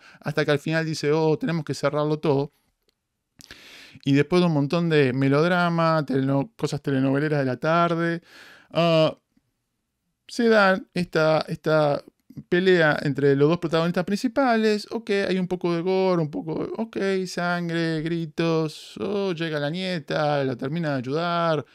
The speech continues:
lo matan. Todo el pueblo, los policías, todos se ponen de acuerdo para llevarlo a este deshuesadero de autos y triturarlo a Michael. Ok, y ahí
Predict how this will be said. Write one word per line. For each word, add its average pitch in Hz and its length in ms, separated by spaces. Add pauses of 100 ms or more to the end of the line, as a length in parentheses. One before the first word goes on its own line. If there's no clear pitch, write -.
(260)
lo - 140
matan. 165 560 (1040)
Todo 170 280
el 147 100
pueblo, 165 460
los 143 140
policías, 151 500
todos 170 320
se - 100
ponen 165 220
de 143 60
acuerdo 160 380
para 131 380 (340)
llevarlo 135 880 (280)
a 120 120
este 127 340
deshuesadero 139 920
de 156 80
autos 165 340
y 131 40
triturarlo 143 500
a 160 60
Michael. 180 600 (540)
Ok, 254 260 (500)
y 160 80
ahí 185 560